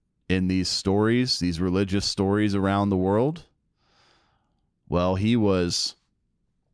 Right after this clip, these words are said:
killed before his time. He was a victim,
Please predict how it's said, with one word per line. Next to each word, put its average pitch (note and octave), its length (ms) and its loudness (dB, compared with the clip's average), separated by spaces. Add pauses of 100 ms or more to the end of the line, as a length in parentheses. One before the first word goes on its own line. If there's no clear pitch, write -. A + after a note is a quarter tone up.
(320)
killed C3+ 460 2
before A#2+ 400 0
his A#2 200 0
time. E2+ 480 -2
He G#2 160 0
was A#2 380 0
a G#2 60 0
victim, F#2+ 580 -4